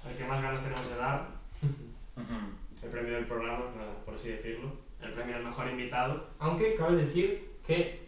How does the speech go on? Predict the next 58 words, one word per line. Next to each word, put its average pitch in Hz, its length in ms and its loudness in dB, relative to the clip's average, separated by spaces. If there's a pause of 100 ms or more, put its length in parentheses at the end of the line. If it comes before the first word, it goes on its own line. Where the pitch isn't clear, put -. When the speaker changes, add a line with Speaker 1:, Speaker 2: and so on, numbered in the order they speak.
(240)
Speaker 2:
esto 156 200 0
es 165 60 6
muy 151 200 8
hack 139 180 2
and 120 80 0
sack, 160 340 0
no 147 100 6
se 160 140 2
lo 170 60 8
hemos 147 160 8
dado - 440 4
al 123 360 0
mejor 139 280 4
invitado 165 380 8
por 143 160 2
puntuación. 139 420 2 (200)
Speaker 1:
Claro. - 220 -4 (300)
Hay 147 180 4
Speaker 3:
Ese 220 80 10
Speaker 1:
que, 247 60 10
Speaker 3:
es 240 60 10
otro 185 240 12
premio. 123 240 10 (240)
Speaker 1:
hay 143 180 2
que 147 360 4
agra-, 135 640 0
eh, - 40 -2
bueno, - 160 -4 (140)
agradecer, - 400 -6
no. 123 300 -2
Speaker 3:
Reconocer. 139 420 6
Speaker 1:
Darle 151 220 10
la 143 120 6
enhorabuena 135 460 2
y - 60 -2
reconocer 117 480 -4
el 117 160 -2
mérito 117 280 -4
que 117 100 -6
han 113 100 -6
tenido 113 320 -4
tanto 107 240 -4
Andrés 120 320 -6
Aragón 117 420 -2 (240)
y 127 60 -6
Speaker 3:
Sí. 120 60 -4
Speaker 1:
Javi 120 260 0
Molero 117 320 0
por 117 120 -4
llegar 113 200 -4
a 117 40 -4
esos 113 200 -8
veintidós 117 340 -4
puntos 113 340 -6
en 107 60 -8
la 107 60 -6
última 110 240 -6
posesión. 107 380 -6